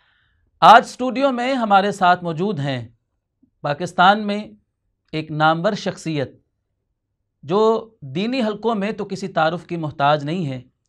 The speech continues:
मेरी मुराद हैं फजीलतुश शेख कारी इदरीस अल आसिम हफिज़हुल्लाह ताला। मुल्क भर में कुरान मजीद की तालीम के हवाले से शेख की जो खिदमात हैं,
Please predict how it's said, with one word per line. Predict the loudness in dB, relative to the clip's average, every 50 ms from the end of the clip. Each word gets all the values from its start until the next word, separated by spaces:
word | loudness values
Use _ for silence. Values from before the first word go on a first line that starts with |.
| _ _ _ _ _ _ _ -8
मेरी | -6 -4 -4
मुराद | -2 4 6 6 6 6 4 -2
हैं | -6 -6 -6 -8 _ _ _ _ _ _ -12
फजीलतुश | -10 -6 -6 -4 -6 -6 -6 -10 -10 -4
शेख | 0 2 2 2 0 -6 -16 _ _ _ _ _ _ _ _ _ 2
कारी | 4 4 4 4 2 -4 -6 -10 _ _ _ _ _ _ -12
इदरीस | -10 -8 -6 -4 -4 -4 -4 -6 -8 -16 _ -8
अल | -8 -4 0
आसिम | 0 0 0 -2 -6 -10 -10 -10 -12 -10
हफिज़हुल्लाह | -12 -10 -10 -8 -8 -8 -8 -8 -8 -10 -10 -10 -8
ताला। | -6 -6 -6 -6 -6 -8 -12 -16 _ _ _ _ _ _ _ _ _ _ _ _ _ _ _ _ _ _ _ _ _ _ _ _ _ _ _ _ _ _ _ _ _ _ _ -8
मुल्क | -2 0 0 0 -2 -2
भर | 4 6 6 6 6
में | 4 2 0 0 -2 -4 _ _ _ _ _ _ _ _ _ _ _ _ _ _ _ _ _ _ _ _ _ -8
कुरान | 2 4 6 6 6 4
मजीद | -4 -4 -4 -4 -4 -4 -6 -8
की | -8 -8 -6 -6 -6 -6 -10 -14 _ _ -20 _ _ 2
तालीम | 4 4 4 2 -2 -6 -8 -6
के | -6 -4
हवाले | -2 0 0 0 0 -2 -6
से | -8 -8 -10 -10 -10 -12 -16 _ _ _ _ _ _ _ _ _
शेख | -16 -6 0 0 0 0 0
की | -4 -8 -8
जो | -8 -8
खिदमात | -10 -10 -10 -6 0 2 2 2 2 0 -8
हैं, | -10 -10 -12 -14